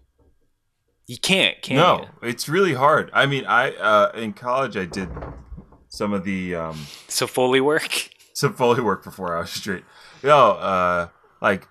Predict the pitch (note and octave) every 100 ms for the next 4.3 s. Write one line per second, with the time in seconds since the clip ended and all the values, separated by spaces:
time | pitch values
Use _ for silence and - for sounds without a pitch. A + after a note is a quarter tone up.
0 | - G#2 G2+ G2 G#2+ G2 - G2 F#2+ F#2
1 | F#2 F2 F#2+ F2+ F2 - E2+ E2+ - -
2 | F2+ F2 D#2+ F2+ E2+ D#2+ D#2+ - E2+ E2+
3 | E2 E2 E2 E2+ _ _ - F#2+ F#2 -
4 | F2+ E2+ E2